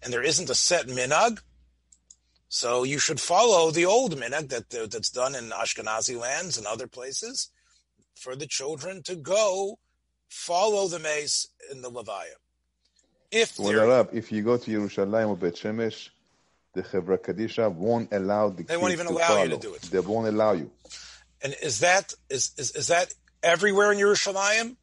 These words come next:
Speaker 1: or just among the Sfardim?
Speaker 2: Uh, everywhere in Yerushalayim. A matter of fact, the old Hasidim, the, the, the Chevra Kadisha over there in Beit Shemesh, the old Hasidim, I went to Levaya over there. They told the boys, they were two, um, boys, they were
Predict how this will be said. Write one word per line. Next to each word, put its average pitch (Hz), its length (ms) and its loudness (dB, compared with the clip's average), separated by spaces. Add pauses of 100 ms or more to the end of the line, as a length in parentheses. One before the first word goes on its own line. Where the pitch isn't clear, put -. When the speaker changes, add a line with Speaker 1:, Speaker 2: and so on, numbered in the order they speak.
Speaker 1:
or 139 100 -4
just 160 300 -2
among 143 300 -6
the 131 60 -8
Sfardim? 104 460 -6 (480)
Speaker 2:
Uh, 87 640 -4
everywhere 131 440 0
in 82 80 -4
Yerushalayim. 80 600 -6
A 73 40 -6
matter 104 280 2
of 107 120 0
fact, 113 300 0
the 90 100 0
old 110 320 2
Hasidim, 101 560 0
the, 90 260 2
the, 90 300 -2
the 85 200 -6
Chevra 92 300 -2
Kadisha 101 360 -4
over 98 240 -2
there 98 240 0
in 95 180 -4
Beit 87 180 -2
Shemesh, 104 400 -8
the 98 80 -6
old 98 160 -4
Hasidim, 90 520 -6 (480)
I 92 80 -4
went 104 220 -4
to 110 80 -4
Levaya 95 400 0
over 110 220 0
there. 123 300 0 (340)
They - 120 2
told 120 340 -2
the 110 80 0
boys, 117 560 -2
they 101 160 -4
were 95 160 -2
two, 107 400 -8
um, 78 160 -8
boys, 80 460 -2
they 73 80 -8
were 76 180 -6